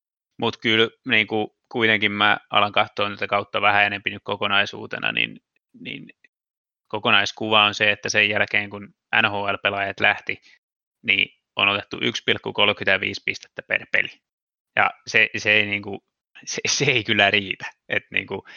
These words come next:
ei, ei ansaittu yhtään enempää. Ja sit vielä k-, kirsikkana kakun päälle se, että viimeisessä runkosarjapelissä Tapparaa vastaan oltiin täysin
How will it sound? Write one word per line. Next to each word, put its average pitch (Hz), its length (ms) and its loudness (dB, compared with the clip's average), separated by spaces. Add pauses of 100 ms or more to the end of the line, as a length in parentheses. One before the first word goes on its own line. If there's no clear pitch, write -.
(200)
ei, 107 220 2
ei 110 180 4
ansaittu 117 480 2
yhtään 101 420 -2
enempää. - 520 -4
Ja 104 60 0
sit 107 220 -10
vielä 104 320 4
k-, - 400 -18
kirsikkana 110 560 -2
kakun 104 320 -4
päälle 101 260 0
se, - 180 -6
että 101 240 -8
viimeisessä 104 580 -4
runkosarjapelissä 101 920 -4
Tapparaa - 480 -2
vastaan - 420 -2
oltiin - 380 -8
täysin 107 340 0